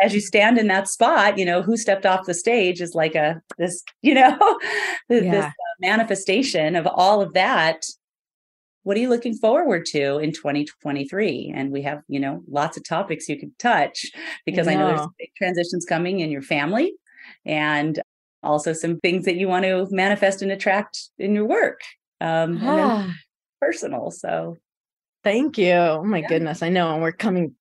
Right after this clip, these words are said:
Speaker 2: close to our time here.
Speaker 1: <laughs> Lots of free skate opportunities. But
Speaker 2: Yes. Well, you're doing a great job. Thank you
Speaker 1: Thank
Speaker 2: very
Speaker 1: you.
Speaker 2: much. <laughs>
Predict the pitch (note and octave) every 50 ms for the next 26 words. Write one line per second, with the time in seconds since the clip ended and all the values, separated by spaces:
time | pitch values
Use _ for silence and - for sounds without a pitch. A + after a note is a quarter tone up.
0 | - F3 - F#3 F3+ F3+ F3+ - G3 D#3+ C#3 C#3+ D3 - - G#3+ G#3+ A3 G#3+ G3
1 | F#3+ F3 F3+ - C4+ - C4+ C#4 C#4 - C4+ - _ _ _ _ _ _ _ _
2 | - - G3+ A3 G#3+ - F#3+ - - G#3 G#3+ G#3 - - F#3 E3+ E3 D#3 D#3 D#3+
3 | - D#3+ D#3 D#3 D#3+ D#3 D#3 D#3 D3+ D#3 D#3 D#3 D#3+ E3 - - D#3 D#3 D3+ F#3+
4 | G#3 A#3 A#3 G#3 G3 F#3+ F3+ - - - G3+ G#3 G#3+ A#3 A#3+ F#3+ G#3 B3+ B3+ B3+
5 | A#3 - G#3 G3+ A#3 C#4 - - C4+ G3 D#3 D#3 F#3 G#3 - - G3+ F#3+ G3+ G#3
6 | A#3 A3+ A3 A3 A3+ A#3 A#3+ B3+ G3 E3 E3 - - B3 - - - F4+